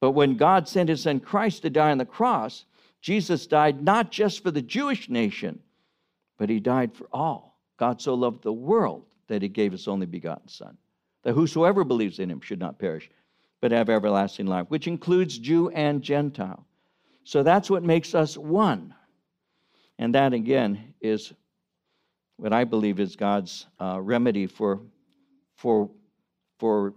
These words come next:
one race hating another. It's, it's that, <laughs> how can I hate my brother? You know, if that, if, if he's, uh, if he's black, if he's Asian, uh, whatever the color may be,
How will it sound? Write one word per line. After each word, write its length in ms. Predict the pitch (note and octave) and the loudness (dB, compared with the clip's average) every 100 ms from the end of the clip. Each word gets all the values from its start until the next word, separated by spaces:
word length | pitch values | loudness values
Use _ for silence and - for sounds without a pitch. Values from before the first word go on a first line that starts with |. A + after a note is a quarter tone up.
| _ _ | _ _
one 280 | G2 B2 A#2+ | -2 0 2
race 260 | A2+ A2 | 0 0
hating 320 | A#2+ A2 A2 | -2 0 0
another. 380 | A2 A2+ B2 - - _ _ _ _ _ _ _ _ _ | 0 -2 -4 -8 -18 _ _ _ _ _ _ _ _ _
It's, 240 | - A#2 A#2 | -2 -2 0
it's 220 | A#2+ A2 | -4 0
that, 280 | B2+ A2 - | 0 0 -2
<laughs> 560 | - - E3 - E3+ | -12 -2 0 0 -4
how 100 | G#3 A3 | -4 -6
can 180 | F3 | -6
I 100 | D3+ | -2
hate 180 | B2+ C3 | -2 -4
my 100 | A#2 | -6
brother? 360 | G#2+ A2 G2 - _ _ _ _ _ _ _ _ | -6 -4 -4 -8 _ _ _ _ _ _ _ _
You 120 | A#2 | -2
know, 400 | A#2 A#2 G#2+ - _ | 0 0 -4 -12 _
if 160 | A2 G#2+ | -6 0
that, 200 | A#2+ - | 0 0
if, 160 | A2+ G#2+ _ | -2 -4 _
if 180 | A2 G#2 | -4 -2
he's, 360 | A#2+ G#2+ - - _ | -2 -2 -6 -20 _
uh, 280 | F#2 F2+ F2 - _ _ _ _ _ _ _ - | -6 -6 -8 -14 _ _ _ _ _ _ _ -16
if 140 | G2 | -8
he's 140 | G2+ | -8
black, 520 | F#2 G#2 A2+ E3 - - | -2 0 0 -4 -14 -20
if 180 | - F2 | -10 -8
he's 280 | F2+ F2 - - | -6 -8 -12 -6
Asian, 480 | G#2 G#2 C#3+ D3 D3 _ _ _ _ _ - - - | -4 -2 -4 -6 -8 _ _ _ _ _ -20 -20 -10
uh, 60 | F#2+ | -2
whatever 420 | A2+ A#2+ A#2 A#2+ | 2 2 2 -2
the 140 | G#2+ | -2
color 200 | - A#2+ | -6 -4
may 200 | A2+ A2+ | -2 -2
be, 340 | A#2+ A#2+ F#2+ | -2 -4 -4